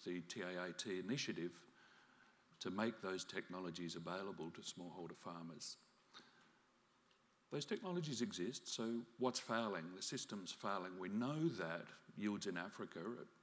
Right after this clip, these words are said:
cereals, for example, at one point three tonnes a hectare are, are less than half of the equivalent in, in South Asia and perhaps a, around about a quarter of what we can see in China. So the potential's there with existing technologies without us investing in, in,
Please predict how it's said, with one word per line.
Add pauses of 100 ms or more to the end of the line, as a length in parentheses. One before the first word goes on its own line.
cereals,
for
example,
at
one
point
three
tonnes
a
hectare
are, (400)
are
less
than
half
of
the
equivalent
in, (200)
in
South
Asia
and
perhaps
a, (440)
around
about
a
quarter
of
what
we
can
see
in
China.
So
the
potential's
there
with
existing
technologies (720)
without
us
investing (160)
in,
in,